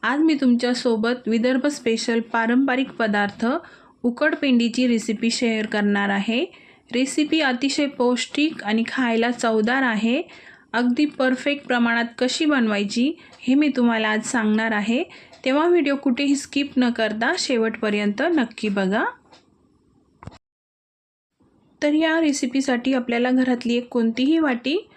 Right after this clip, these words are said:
अशी सेट करून घ्यायची आहे आणि ह्याच वाटीने सर्व साहित्य घ्यायचे आहे. ह्या वाटीने इथे मी दोन वाटी गव्हाचे पीठ घेतलेले आहे.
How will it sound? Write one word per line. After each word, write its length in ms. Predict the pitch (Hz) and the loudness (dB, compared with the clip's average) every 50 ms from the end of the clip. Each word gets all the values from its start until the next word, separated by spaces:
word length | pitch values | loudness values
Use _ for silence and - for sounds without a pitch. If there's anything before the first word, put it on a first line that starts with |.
| - _ - | -14 _ -6
अशी 200 | 233 - 254 254 | -4 0 0 0
सेट 320 | 254 - - 254 247 247 | 0 0 0 -2 -2 -2
करून 320 | - - 247 240 240 240 240 | -2 0 0 2 4 4 4
घ्यायची 400 | 247 262 254 240 202 196 233 240 | 4 2 2 0 0 -2 -2 -2
आहे 320 | 240 226 220 233 247 302 | 0 0 0 0 0 0
आणि 180 | 311 254 233 233 | 2 2 2 2
ह्याच 280 | 226 247 254 269 - | 2 2 0 0 0
वाटीने 400 | 285 247 226 - 220 220 226 247 | 0 -2 -2 -2 -2 0 0 0
सर्व 340 | 269 - 269 233 220 214 220 | -2 -2 -2 -2 0 0 -2
साहित्य 480 | 233 - 240 214 208 202 202 - - 226 | -2 -2 -2 -2 -2 -2 -4 -4 -4 -4
घ्यायचे 420 | 220 240 220 202 196 190 - 233 | -2 0 0 0 -2 -2 -2 -2
आहे. 380 | 226 208 196 190 202 220 254 339 - - - - - - _ _ | 0 0 0 0 0 0 -2 -2 -4 -8 -18 -20 -20 -20 _ _
ह्या 140 | - 262 294 | 0 0 2
वाटीने 420 | 330 311 277 240 247 240 240 247 240 | 2 2 2 0 0 2 2 2 0
इथे 200 | 233 226 233 240 | 0 0 0 2
मी 120 | 247 262 | 2 4
दोन 380 | 269 240 220 240 240 254 269 269 | 4 4 2 2 2 2 2 2
वाटी 300 | 254 233 226 240 240 240 | 2 0 0 0 0 2
गव्हाचे 420 | 233 233 220 220 220 214 - 233 | 2 2 0 0 -2 -2 -4 -4
पीठ 260 | 226 - - 233 233 | -4 -2 -2 -2 0
घेतलेले 580 | 226 247 226 240 233 - - 202 196 190 190 196 | 0 0 0 0 -2 -2 -2 -2 -2 0 0 0
आहे. 540 | 202 208 196 196 190 - 226 262 508 - | -2 -2 -2 -2 -2 -2 -4 -4 -4 -8